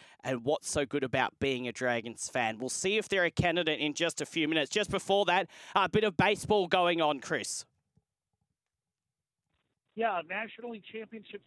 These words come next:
Speaker 2: Series Game two last night in Philadelphia. Uh, Philly,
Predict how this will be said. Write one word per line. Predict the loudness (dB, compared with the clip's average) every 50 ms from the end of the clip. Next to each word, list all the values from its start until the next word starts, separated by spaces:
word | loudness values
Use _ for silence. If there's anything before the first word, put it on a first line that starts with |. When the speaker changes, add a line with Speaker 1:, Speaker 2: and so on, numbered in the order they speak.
| _
Speaker 2:
Series | -18 -18 -16 -16 -18 -20 _ -14
Game | -14 -12 -12 -14 -18 _ -20
two | -20 -14 -8
last | -8 -6 -6 -8 _ _ -14
night | -14 -14 -14 _
in | _ -14 -14 -12
Philadelphia. | -10 -8 -6 -6 -6 -6 -8 _ -8 -8 -8 -8 _ -14 _ _ _ _ -20 _ _ 0
Uh, | 2 2 2 2 -2 _ -6
Philly, | -2 -2 -2 -2 -4 -8 -8 _